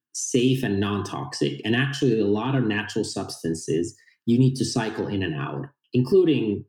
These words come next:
dietary supplements. You need to cycle them in and out. But adaptogens are safe on a daily basis.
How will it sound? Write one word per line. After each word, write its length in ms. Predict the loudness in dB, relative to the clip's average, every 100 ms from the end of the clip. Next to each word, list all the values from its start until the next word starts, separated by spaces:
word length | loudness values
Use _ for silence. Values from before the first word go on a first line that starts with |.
| _ -8
dietary 400 | -6 -4 -2 -2
supplements. 640 | -4 -8 -8 -8 -10 -6
You 60 | -2
need 160 | -2
to 120 | -4 -6
cycle 320 | -6 -4 -4
them 180 | -2 -2
in 120 | -2
and 100 | -4
out. 200 | -6 -6 -6
But 180 | -4
adaptogens 600 | 0 0 0 0 0 -2
are 40 | -6
safe 400 | -4 0 0 0
on 60 |
a 80 | -2
daily 320 | -2 -4 -6 -6
basis. 640 | -8 -8 -12 -14 -14 -16